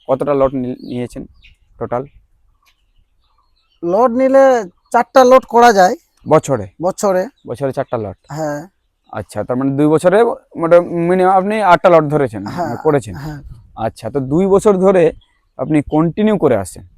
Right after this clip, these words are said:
Speaker 1: নাকি
Speaker 2: ক-,
Speaker 1: গ্যাপ
Speaker 2: কন্টিনিউ
Speaker 1: ছিল?
Speaker 2: করে আসছেন। না, গ্যাপ ছিল না।
Speaker 1: গ্যাপ ছিল না, কন্টিনিউ করে আসছেন।
Speaker 2: হ্যাঁ।
Speaker 1: আচ্ছা, তো বন্ধুরা,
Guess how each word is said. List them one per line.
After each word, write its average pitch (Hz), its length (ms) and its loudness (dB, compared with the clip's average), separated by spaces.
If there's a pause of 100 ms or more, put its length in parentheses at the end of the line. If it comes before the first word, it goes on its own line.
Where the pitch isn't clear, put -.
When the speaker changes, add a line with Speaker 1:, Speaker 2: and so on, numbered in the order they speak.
(140)
Speaker 1:
নাকি 123 500 -4
Speaker 2:
ক-, - 60 -20
Speaker 1:
গ্যাপ - 220 -20
Speaker 2:
কন্টিনিউ 202 380 2
Speaker 1:
ছিল? 190 100 -8
Speaker 2:
করে 139 100 -10
আসছেন। - 200 -20
না, 156 120 -6
গ্যাপ 143 200 -6 (140)
ছিল 101 160 -20
না। 110 100 -20 (180)
Speaker 1:
গ্যাপ 131 140 0
ছিল 135 160 -4
না, 104 180 -6
কন্টিনিউ 151 320 -2
করে 127 180 0
আসছেন। 95 260 -8
Speaker 2:
হ্যাঁ। 127 160 -20 (280)
Speaker 1:
আচ্ছা, 98 540 -12 (580)
তো 165 60 -2
বন্ধুরা, 196 560 4